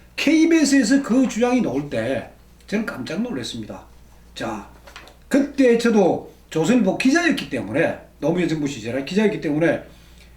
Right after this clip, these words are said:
케이비에스가 주로 했던 것 중에서 기자로서 관심, 관심 있게 본 프로그램이 미디어 포커스입니다. 큰 미디어 포커스에 미디어만 다루는데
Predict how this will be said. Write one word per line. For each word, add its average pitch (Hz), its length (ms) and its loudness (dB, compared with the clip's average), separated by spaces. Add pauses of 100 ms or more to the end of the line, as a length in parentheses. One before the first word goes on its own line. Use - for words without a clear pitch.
(840)
케이비에스가 269 500 4
주로 220 180 4
했던 214 280 2
것 196 160 0
중에서 185 420 0
기자로서 214 640 2
관심, 196 380 0 (1600)
관심 220 280 4
있게 226 200 2
본 214 180 2
프로그램이 202 640 2 (220)
미디어 202 480 0
포커스입니다. - 840 -6 (500)
큰 - 340 2
미디어 247 280 6
포커스에 262 600 0 (160)
미디어만 240 460 4
다루는데 160 760 2